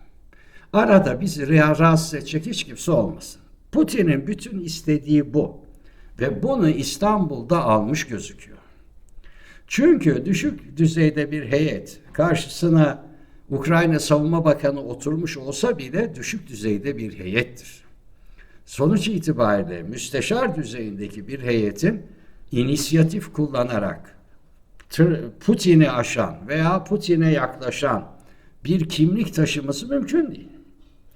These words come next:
Bu çerçevede baktığınız zaman Putin esasında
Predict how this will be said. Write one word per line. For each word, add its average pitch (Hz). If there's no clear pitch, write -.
Bu 196
çerçevede 190
baktığınız 185
zaman 156
Putin -
esasında 170